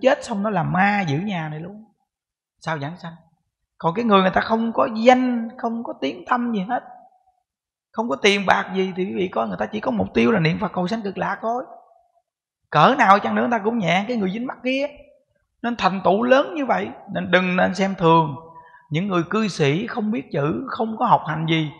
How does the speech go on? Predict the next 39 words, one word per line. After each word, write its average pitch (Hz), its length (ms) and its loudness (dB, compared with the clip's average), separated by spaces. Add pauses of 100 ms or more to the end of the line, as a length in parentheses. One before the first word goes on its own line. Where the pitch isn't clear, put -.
(320)
không 190 180 -6
nghe 190 140 -2
Phật 151 180 -2
Pháp 220 160 -4
nhiều. 160 240 -2
Quý 185 60 -4
vị 156 140 -4
nói 196 220 -4
rằng, 143 160 -6 (1300)
"Sao 254 320 0
thành 202 240 -4
tựu 208 220 -4
được, 202 120 -4
không 247 160 -4
biết 359 200 2
cái 254 100 -4
gì 190 200 -4
chứ." 220 60 -12 (480)
Quý 151 60 -6
vị 151 120 -4
nhớ 175 300 -4
nghe, 170 240 -10 (180)
thời 147 260 4
chánh 214 300 0
Pháp 226 220 4 (120)
thì 135 280 -2 (200)
trì 151 240 -2
giới - 180 -2
thành 135 180 -8
tựu 127 200 -2 (720)
là 135 140 2
thời 131 280 0
chánh 185 180 -8
Pháp 202 180 -4 (380)
trì 180 240 4
giới. 190 240 -4 (1500)
Đa 208 540 8
dạng 139 300 2
Pháp 220 200 6